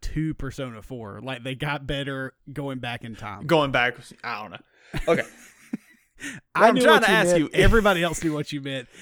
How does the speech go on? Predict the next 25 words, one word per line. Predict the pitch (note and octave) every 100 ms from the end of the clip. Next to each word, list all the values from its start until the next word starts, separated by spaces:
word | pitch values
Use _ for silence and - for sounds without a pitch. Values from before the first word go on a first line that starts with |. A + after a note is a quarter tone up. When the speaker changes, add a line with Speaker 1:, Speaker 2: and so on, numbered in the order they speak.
| D3
Speaker 1:
Yes, | C3+ C3 G3+ D#3
Speaker 2:
No. | C#3 B2
Speaker 1:
the | C#3
graphics | F3 F#3 -
are | -
better | E3+
in |
Speaker 2:
People | E3+ D#3+
Speaker 1:
Persona | C#3 - C#3+ C3+
five. | C#3+ - A3 F3+ -
<laughs> | _ _ _ _ - _
Speaker 2:
But, | - -
um, | D#3 E3 -
but | D#3 E3 C3+ - - -
<laughs> | - - -
how | F#3+ G3+
is, | G3
like, | F3+ D#3+
the | D3+
gameplay? | C#3 C#3+ B2 B2+ A#2+ G#2+
Like, | A#2+ B2
is | C3 C3
the | C3+
gameplay | C#3+ C#3+ D3+ D3 C#3 - -
Speaker 1:
Um, | E3